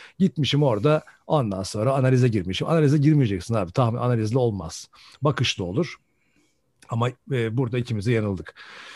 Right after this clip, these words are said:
Ve Bayern Münih, Barcelona doksan yetmiş yedi. İkimiz de Barcelona diye atladık burada. E, pardon, özür dilerim. Sen Bayern dedin.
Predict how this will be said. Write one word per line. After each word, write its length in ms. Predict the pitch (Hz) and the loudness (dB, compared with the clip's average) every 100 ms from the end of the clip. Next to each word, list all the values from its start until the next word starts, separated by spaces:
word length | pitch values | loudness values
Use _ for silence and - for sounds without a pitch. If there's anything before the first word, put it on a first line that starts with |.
| - - | -12 2
Ve 220 | 185 170 | 4 6
Bayern 280 | 165 185 185 | 6 6 4
Münih, 240 | 175 143 | 4 4
Barcelona 520 | 147 147 139 165 156 147 | 4 2 4 2 4 4
doksan 320 | 139 - 165 | 2 2 4
yetmiş 440 | 139 - 127 - | 4 2 0 2
yedi. 200 | 131 131 | 2 2
İkimiz 520 | 165 165 123 143 131 | 2 0 0 2 4
de 180 | 143 107 | 2 4
Barcelona 520 | 127 123 143 139 127 | 4 4 4 4 4
diye 120 | 120 104 | 2 0
atladık 480 | 107 139 120 - | -2 0 -2 -2
burada. 400 | 110 104 156 151 127 | -4 0 2 2 0
E, 60 | 110 107 104 101 101 101 101 101 - - - | 0 0 0 0 0 -2 -4 -6 -12 -8 4
pardon, 320 | 180 247 160 | 6 6 6
özür 240 | 135 165 | 6 6
dilerim. 200 | 175 131 | 6 4
Sen 320 | - 160 160 120 | 4 2 4 4
Bayern 380 | 190 185 131 | 4 4 4
dedin. 380 | 113 107 185 285 | 2 0 0 -2